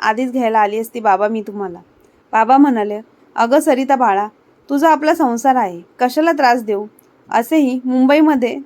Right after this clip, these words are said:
तुम्हा लोकांवर आश्रित होऊन जाईल मी आणि मला कोणावर आश्रित नाही राहायचं." पण सरिताने काही न ऐकता तडक बाबांना तिच्या घरी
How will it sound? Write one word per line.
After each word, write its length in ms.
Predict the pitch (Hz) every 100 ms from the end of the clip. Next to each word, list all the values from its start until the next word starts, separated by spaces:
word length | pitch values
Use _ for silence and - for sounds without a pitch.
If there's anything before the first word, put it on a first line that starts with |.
| -
तुम्हा 200 | 269 311
लोकांवर 400 | 285 277 277 302
आश्रित 320 | 285 277 285
होऊन 220 | 277 285 269
जाईल 280 | 254 220
मी 180 | 226 190 170 _ _ _ _
आणि 180 | - 254
मला 240 | 285 285 294
कोणावर 380 | 302 285 294
आश्रित 320 | 285 262 285 262
नाही 240 | 269 247
राहायचं." 400 | 277 247 190 185 175 _ _ _ _ -
पण 160 | 320
सरिताने 580 | 320 330 311 302 294 302
काही 500 | 311 _ 277 262 320
न 80 | 320
ऐकता 420 | 269 226 - 226 - _ _ -
तडक 200 | 311 330
बाबांना 380 | 285 262 277 285
तिच्या 240 | 269 285
घरी 340 | 269 262 269